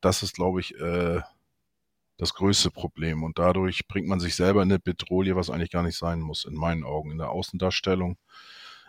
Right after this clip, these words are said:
Ähm, ja, dann die Entlassung mit dem, mit dem Sportdirektor, mit, äh, von Mutzel. Äh, da hat man vor Gericht verloren, musste die, die Freistellung wieder zurücknehmen. Jetzt ist man in Verhandlungen über eine,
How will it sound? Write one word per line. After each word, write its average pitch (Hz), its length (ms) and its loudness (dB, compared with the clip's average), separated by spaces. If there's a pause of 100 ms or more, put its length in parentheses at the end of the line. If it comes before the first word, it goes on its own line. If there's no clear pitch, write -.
(120)
Ähm, 82 680 -2 (560)
ja, 76 200 4 (500)
dann 82 180 0
die 85 80 2
Entlassung 85 480 4
mit 85 100 0
dem, 85 300 0
mit 82 140 -6
dem 80 340 -2
Sportdirektor, 104 760 0
mit, 85 200 -2
äh, 80 360 -8
von 82 200 -4
Mutzel. 127 440 4 (600)
Äh, 90 180 0
da 87 120 2
hat 95 80 2
man 98 160 -2
vor 92 360 4
Gericht 92 300 0
verloren, 113 460 6
musste 95 400 2
die, 90 320 0
die 87 260 -6
Freistellung 98 540 2
wieder 87 180 0
zurücknehmen. 110 600 4
Jetzt 90 160 0
ist - 160 -6
man 87 160 2
in 87 100 -4
Verhandlungen 104 640 4
über 90 160 0
eine, 87 280 2